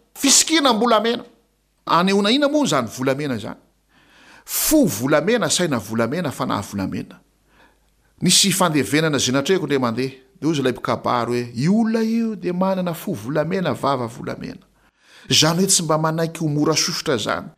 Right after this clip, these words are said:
tsy mba manaiky hanafotoan'olona izany, tsy mba manaiky ho tezitezitra izany. Izany io fisikina-bolamena io ry havana, fa tsy hoe andeha ho ravahana volamena daholo indray ny sofina sy ny,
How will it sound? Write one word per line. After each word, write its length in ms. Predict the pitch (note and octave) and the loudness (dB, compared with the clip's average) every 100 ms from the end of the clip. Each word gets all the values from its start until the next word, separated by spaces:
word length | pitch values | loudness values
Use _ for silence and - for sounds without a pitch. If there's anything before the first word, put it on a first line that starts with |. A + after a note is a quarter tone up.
| _ - | _ -12
tsy 160 | - F#3+ | -2 0
mba 160 | F3 E3+ | 2 2
manaiky 320 | F3 F3+ F3 | 2 2 2
hanafotoan'olona 880 | E3 D#3+ - G3 F3+ D3+ E3 D#3 C#3 | 0 -2 -6 -2 0 2 -2 0 0
izany, 220 | C3+ D#3+ | 0 -2
tsy 100 | - | 0
mba 100 | E3+ | 0
manaiky 600 | E3 E3 F3+ F3 D#3 C#3+ - - - | 2 2 2 2 -2 -2 -12 -20 -2
ho 160 | C#3 E3 | 0 0
tezitezitra 800 | E3 G#3+ C3+ - E3 B2+ - B2 | 0 2 2 0 0 0 -2 -2
izany. 340 | F#2 G#3 - - _ | -4 -8 -12 -16 _
Izany 580 | - A#2+ - G#3+ C#4 C#4 | 0 2 4 4 4 2
io 60 | B3 | -2
fisikina-bolamena 1040 | - - - A3+ G3 D3+ G3 F3+ G#3+ G#3+ | -2 -2 -2 -2 -2 0 0 2 2 0
io 100 | C4+ | -2
ry 60 | D#4 | -2
havana, 240 | - B3+ | -2 -2
fa 100 | G#3 | -2
tsy 120 | G3+ | 0
hoe 80 | B3 | 2
andeha 340 | A#3 D#3+ G3 - | 2 2 0 0
ho 100 | G3+ | 0
ravahana 460 | G3 D3 C#3+ F3 C#3+ | 2 2 2 0 0
volamena 400 | - D3 F#3 D3+ | 0 0 0 -2
daholo 180 | C#3 E3+ | -2 -2
indray 120 | B3 | 0
ny 60 | |
sofina 460 | - - C4 A#3+ G3+ | -2 -4 -6 -2 -2
sy 160 | - F#3+ | -2 -2
ny, 240 | G#3+ | -4